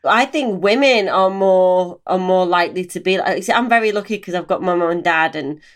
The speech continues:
you know, both sets of grandparents when they were alive that were very selfless and would do anything for anyone. So, but I do think generally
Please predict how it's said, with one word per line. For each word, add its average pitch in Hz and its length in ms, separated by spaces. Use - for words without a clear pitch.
you 175 180
know, 165 120
both 165 220
sets - 200
of 170 60
grandparents 160 480
when 165 100
they 156 80
were 156 60
alive 156 400
that - 220
were 165 140
very 156 380
selfless 156 680
and 156 80
would 156 160
do 170 200
anything 156 360
for 165 100
anyone. 151 460
So, 170 300
but 180 120
I 180 80
do 196 280
think 175 340
generally 156 800